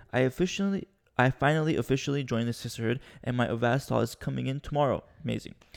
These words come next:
"I recently got blood work and my insulin is extremely high and slightly high testosterone. I get the worst hair under my chin and that is probably one of the most annoying things to me. Hopefully the Ovasitol will help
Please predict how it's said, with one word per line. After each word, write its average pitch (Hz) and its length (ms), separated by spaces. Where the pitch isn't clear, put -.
"I 120 100
recently 156 440
got 131 260
blood 101 140
work 127 320
and 113 100
my 107 120
insulin 139 420
is - 160
extremely 147 480
high 117 300
and 120 160
slightly 120 460
high 123 160
testosterone. 127 720
I 117 100
get 180 200
the 175 80
worst 131 340
hair 113 280
under 113 220
my 101 140
chin - 240
and 110 160
that 107 140
is 120 100
probably 120 280
one 120 120
of 117 100
the 113 80
most 110 240
annoying 110 380
things 147 240
to 98 60
me. 85 100
Hopefully 156 420
the 127 120
Ovasitol 113 520
will 95 140
help 117 280